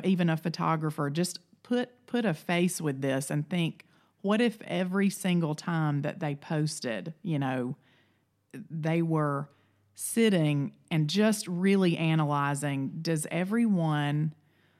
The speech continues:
love this? Does everyone love what I'm, and I don't, of course, know this guy or any, you know, any of, any of these other people I have sort of in my mind, even, you know,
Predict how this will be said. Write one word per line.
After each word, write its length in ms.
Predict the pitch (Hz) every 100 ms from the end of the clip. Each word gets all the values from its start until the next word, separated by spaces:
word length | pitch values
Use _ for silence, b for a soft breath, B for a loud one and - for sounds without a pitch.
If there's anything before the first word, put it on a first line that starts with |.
| b b _
love 400 | 165 160 147 139
this? 340 | - 98 - -
Does 220 | 170 160
everyone 560 | 165 190 214 196 185 170
love 380 | 160 160 156
what 100 | 156
I'm, 140 | 151 151
and 120 | 180
I 80 | 196
don't, 160 | 185 -
of 160 | 156
course, 260 | - 160 -
know 300 | 160 160 160
this 460 | - - 165 185 185
guy 240 | 156 165
or 140 | 180 165
any, 160 | 175 156
you 120 | 185
know, 160 | 135 143
any 240 | 170 156
of, 80 | 147 156
any 220 | 175 165 156
of 80 |
these 200 | 147 151
other 240 | - 165 151
people 380 | - 170 147 147
I 100 | 147
have 220 | 160 151
sort 240 | 170 156
of 80 | 143
in 160 | 156 147
my 100 | 139
mind, 560 | 147 175 156 139 139
even, 400 | 165 156 147 139
you 140 | 170 147
know, 260 | 135 143